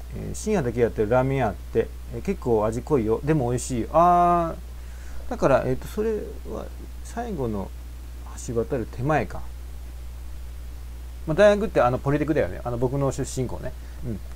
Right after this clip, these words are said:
あ、ポリテクか。おー、なるほど。でもな-、なんかあったような気する。ちょっとなんかあったような気する。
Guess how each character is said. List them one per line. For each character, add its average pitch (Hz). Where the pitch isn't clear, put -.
あ、 156
ポ 147
リ 156
テ 170
ク 170
か。 -
お 156
ー、 147
な 139
る 135
ほ 135
ど。 117
で 143
も 156
な-、 233
な 359
ん 381
か -
あ 135
っ -
た 175
よ 156
う -
な 117
気 113
す 107
る。 95
ち -
ょ -
っ 214
と 175
な 185
ん -
か 156
あ -
っ -
た 156
よ 143
う -
な 110
気 101
す 101
る。 95